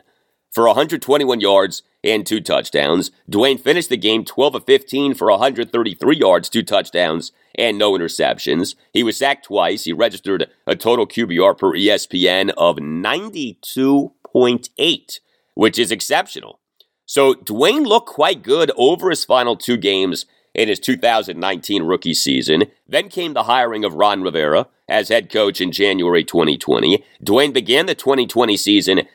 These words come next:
as Washington's starting quarterback. We know that that did not end up going well, but that actually did start off well. September thirteenth, twenty twenty, the Washington football team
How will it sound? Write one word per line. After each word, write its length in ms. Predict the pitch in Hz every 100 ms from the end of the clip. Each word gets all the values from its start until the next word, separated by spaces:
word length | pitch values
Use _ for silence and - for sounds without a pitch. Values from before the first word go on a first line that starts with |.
| -
as 180 | 101 87
Washington's 640 | 87 110 104 90 78 87
starting 300 | 78 76 73
quarterback. 640 | 67 69 62 64 69 104 -
We 140 | 113
know 240 | 117 139 185
that 160 | 147
that 200 | 117 104
did 140 | 98 78
not 220 | 85 -
end 200 | 76 -
up 140 | -
going 300 | - 62 64
well, 240 | 62 76 107
but 240 | 95 - _ -
that 260 | 117 131
actually 720 | 110 139 - - 151 147 139 -
did 420 | 76 92 98 104
start 460 | - - 65 67 80 -
off 300 | 151 202 -
well. 440 | 78 71 52 50 - _ _
September 560 | - 143 - 143 165 208
thirteenth, 680 | 202 151 151 - 113 113 -
twenty 340 | - 110 120
twenty, 480 | 127 78 62 62 123 113
the 360 | 82 82 85 78
Washington 720 | - 123 151 156 131 139 139
football 380 | 143 139 107 92
team 360 | - 76 71